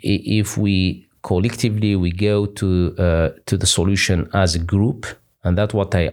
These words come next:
all the time I push, you know, the, the team to think is, uh, n-, doesn't matter, like, you know, if what, what the t-, what the, how,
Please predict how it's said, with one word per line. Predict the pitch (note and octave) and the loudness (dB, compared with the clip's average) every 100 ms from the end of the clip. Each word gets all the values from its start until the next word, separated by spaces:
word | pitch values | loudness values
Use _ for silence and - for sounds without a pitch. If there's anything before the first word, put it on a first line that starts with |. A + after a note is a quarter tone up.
| - | -2
all | A#2+ C3+ C3+ | 0 0 0
the | B2 | -2
time | - F#2+ F2 | -2 0 0
I | |
push, | E2+ F2 F2 F#2 | 0 0 0 0
you | |
know, | F2 E2+ | 2 2
the, | E2 D#2+ D#2+ D#2+ | 0 0 0 0
the | F2+ | -2
team | - A2 A2+ | -2 0 0
to | F#2 | 0
think | - F2+ G2 - - - - - - - | 0 0 -2 -6 -18 -18 -16 -18 -12 -2
is, | G2+ G2 F#2 | 0 2 0
uh, | F#2+ F#2 F2+ E2+ - - | 0 2 2 0 -6 -6
n-, | - G#2+ G2 - - - - - | -2 0 0 -6 -8 -10 -8 -2
doesn't | A#2 B2 A#2+ | 0 0 0
matter, | G#2+ G#2 G#2 | 0 2 0
like, | F2+ D#2+ - | 0 -2 -2
you | E2+ | 0
know, | E2 D#2 C2 | 2 0 0
if | E2+ F2 F2 - | 0 0 -2 -8
what, | - G2 F#2+ - _ - _ _ | -2 0 0 -6 _ -20 _ _
what | A2 F#2 | -2 -2
the | F#2+ | -2
t-, | - - - | -4 -8 -6
what | - G2+ | -2 0
the, | G#2 | 0
how, | - - A2+ A2 G#2+ G#2+ G#2 - | -2 -6 -2 0 2 2 0 -4